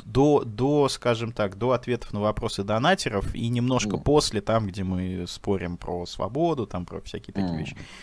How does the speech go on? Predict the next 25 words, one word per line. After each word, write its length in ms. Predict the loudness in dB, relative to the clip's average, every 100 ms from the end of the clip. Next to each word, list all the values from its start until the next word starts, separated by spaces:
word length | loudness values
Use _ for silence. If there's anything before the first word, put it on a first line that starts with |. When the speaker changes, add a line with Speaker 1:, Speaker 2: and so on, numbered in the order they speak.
| -8
Speaker 1:
А 100 | -2
дальше 340 | 6 8 6 2
там 200 | 0 0
просто 340 | -2 -4 -6
идёт 180 | -4 -6
уже 140 | -6
вопрос-ответ, 600 | -4 -4 -4 -6 -4 -4 -4
вопрос-ответ. 640 | -6 -8 -8 -6 -4 -4
И, 40 | 0
ну, 160 | 2
и 100 | 2
вопросы 720 | 4 4 4 0 0 -2 -2 -4
с 160 | -8 -6
донатами, 500 | -2 0 0 0 -2
они 200 | -4 -6 -10 -20 -20 -20 -20 -8
не 100 | -6
самые, 460 | 0 2 2 0 -2
не 80 | -4
самые 340 | -4 -4 -4
были 180 | -6 -6
интеллектуальные. 760 | -6 -8 -8 -4 -4 -4 -6 -8 -16 _ _ _ _
Хотя 260 | 2 6 8
были 180 | 6
интересные 460 | 2 0 -2 -2 -6
вопросы. 380 | -8 -10 -14